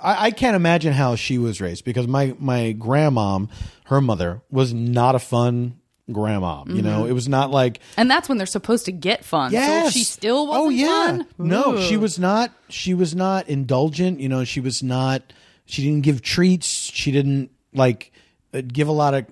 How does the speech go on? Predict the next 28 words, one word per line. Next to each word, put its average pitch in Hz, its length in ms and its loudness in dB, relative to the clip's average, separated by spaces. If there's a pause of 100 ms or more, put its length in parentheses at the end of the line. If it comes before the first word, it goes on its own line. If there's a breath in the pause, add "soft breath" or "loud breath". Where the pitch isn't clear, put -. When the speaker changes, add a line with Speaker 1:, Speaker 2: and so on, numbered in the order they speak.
Speaker 1:
I, 151 240 0
I 160 40 2
th-, - 180 -8
maybe 202 240 2
when 202 180 2
we 170 100 2
were 143 80 0
babies, 147 480 0
we 185 60 0
got 185 160 -2
more 196 220 -2
kisses 196 320 -4
and 185 80 -2
hugs, 190 280 -2
but 151 160 -4
she 156 120 -6
was 139 160 -2
not 143 320 -2
doting, 123 500 0
you 110 80 -2
know? 110 240 0
Speaker 2:
Mm. 165 160 -6 (240 loud breath)
Speaker 1:
And 131 460 2
I 139 160 4
think 170 380 -2
that, 139 400 0
um, 120 420 -2 (520)
uh, 117 460 -2